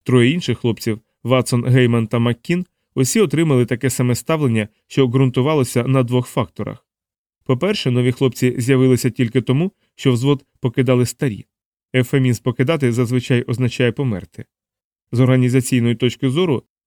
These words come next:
солдатів можна міняти як гвинтівки. На рівні взводу чи відділення така заміна означає заміщення вашого друга, товариша, того, хто бився пліч-опліч з вами і помер.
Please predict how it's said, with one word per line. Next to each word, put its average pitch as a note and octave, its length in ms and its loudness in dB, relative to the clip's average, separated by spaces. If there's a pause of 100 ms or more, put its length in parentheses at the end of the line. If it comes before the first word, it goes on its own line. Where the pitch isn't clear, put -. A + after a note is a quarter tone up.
солдатів D3 500 0
можна A#2+ 440 0
міняти C3+ 420 0
як B2+ 120 2
гвинтівки. B2+ 640 -6 (440)
На B2+ 120 4
рівні A#2+ 260 2
взводу B2+ 360 -2
чи - 140 -4
відділення A#2+ 540 0 (200)
така C3 260 -2
заміна C#3 340 0
означає B2 460 0
заміщення B2 640 0
вашого B2 360 0
друга, C3+ 400 0 (300)
товариша, C3+ 580 -2 (360)
того, B2+ 220 4
хто B2 160 -2
бився C#3 300 -2
пліч-опліч B2 560 -2
з G#2 100 -8
вами C#3 320 -4
і B2 80 -6
помер. G2+ 380 -6